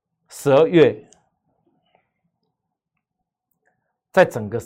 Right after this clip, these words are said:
航运最不好的时候，我一直在分析的重点的原因在这边，类似一样的道理。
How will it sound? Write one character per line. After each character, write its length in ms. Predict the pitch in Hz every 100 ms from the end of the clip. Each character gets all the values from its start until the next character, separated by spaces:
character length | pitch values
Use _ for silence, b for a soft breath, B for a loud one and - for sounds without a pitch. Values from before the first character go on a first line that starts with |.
| -
航 240 | - 117 160
运 280 | 160 113 - _ _ -
最 120 | 151
不 140 | 156
好 180 | 104 87
的 60 | 90
时 140 | -
候， 80 | 107
我 120 | 87
一 80 | 127
直 120 | -
在 120 | 110
分 160 | - 101
析 160 | -
的 120 | 92 90
重 200 | 104 90
点 140 | 82
的 60 | 85
原 180 | 85
因 80 | 90
在 100 | 92
这 160 | 87 90
边， 240 | - 82 - _ _ _ _ _ _
类 180 | 135 135
似 200 | 131 117
一 80 | 98
样 120 | 101
的 80 | 87
道 220 | 107
理。 100 | 82